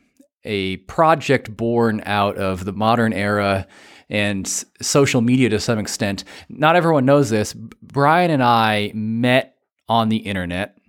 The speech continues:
Um, we have, at this point, never met in person, although at this point we've known each other for several years. We've collaborated on a number of different projects, including this podcast.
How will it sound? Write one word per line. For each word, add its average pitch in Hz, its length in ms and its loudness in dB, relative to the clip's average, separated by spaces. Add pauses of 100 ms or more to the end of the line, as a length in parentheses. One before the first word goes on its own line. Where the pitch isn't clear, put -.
(560)
Um, 143 480 0
we 127 160 2
have, 117 320 -2 (100)
at 120 160 0
this 185 140 0
point, 127 320 0
never 127 460 2
met 107 220 0
in 95 140 -6
person, 101 720 -2
although 107 640 2 (160)
at 95 100 -8
this 117 140 -2
point 110 180 -2
we've 101 120 -4
known 104 200 0
each 104 160 -4
other 92 160 0
for 98 140 -4
several 113 420 2
years. 95 460 0
We've 101 140 -4
collaborated 110 500 2
on 95 400 0
a 95 100 -6
number 117 380 2
of 92 80 0
different 92 320 -4
projects, 90 600 0
including 101 380 -4
this 87 160 -6
podcast. 90 760 -4